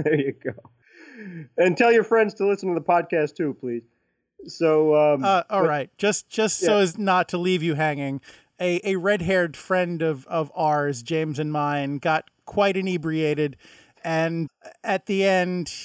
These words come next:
Speaker 2: of the wedding, when some of my family was trying to say goodnight, he decided that they would just need to wait until he, he finished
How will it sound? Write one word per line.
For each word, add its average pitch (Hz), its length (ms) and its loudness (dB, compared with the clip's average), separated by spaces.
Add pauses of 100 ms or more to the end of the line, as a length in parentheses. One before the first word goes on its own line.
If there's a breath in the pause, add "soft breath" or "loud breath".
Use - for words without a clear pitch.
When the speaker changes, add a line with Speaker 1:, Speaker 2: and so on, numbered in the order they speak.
(200)
Speaker 2:
of 165 480 -2
the 165 80 -2
wedding, 170 420 0
when 151 280 -4
some 175 200 -6
of 147 80 -6
my 151 140 -2
family 165 400 -2
was - 260 -8 (240)
trying 165 300 -2
to 147 60 -10
say 175 200 -4
goodnight, 156 480 -2
he 151 460 -10 (280)
decided 160 680 0
that 151 240 0 (260)
they 156 320 -2
would 147 280 -6
just 151 220 -6
need 156 220 -4
to 156 80 -4
wait 143 280 -2
until 147 380 -4
he, 131 500 -6
he 139 140 -6
finished 143 540 -6